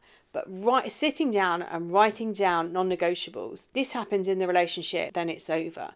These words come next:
And this could be at work. It could be, "If people are treating me in this way and speaking to me in this way, then I'm out of here.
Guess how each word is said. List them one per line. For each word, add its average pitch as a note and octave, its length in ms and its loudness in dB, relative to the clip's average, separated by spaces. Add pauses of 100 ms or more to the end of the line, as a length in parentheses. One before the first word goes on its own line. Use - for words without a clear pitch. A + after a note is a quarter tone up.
(300)
And C4 120 0
this F4 160 4
could A4 160 2
be D4+ 120 8
at F#3 120 4
work. G3+ 560 6
It - 140 -10
could G3+ 200 -4
be, F#3+ 400 6
"If F3 380 2
people G#3+ 320 -4
are G3 60 0
treating G3 540 2
me E3+ 160 0
in E3 100 -4
this E3 240 -4
way F#3+ 380 4 (320)
and E3+ 160 -6
speaking G#3 560 0
to - 160 -6
me F3+ 120 2
in E3+ 100 0
this E3 200 -4
way, A3+ 420 -2
then E3+ 480 0
I'm E3+ 420 0 (180)
out F3+ 220 2
of - 120 -10
here. D#3 300 -6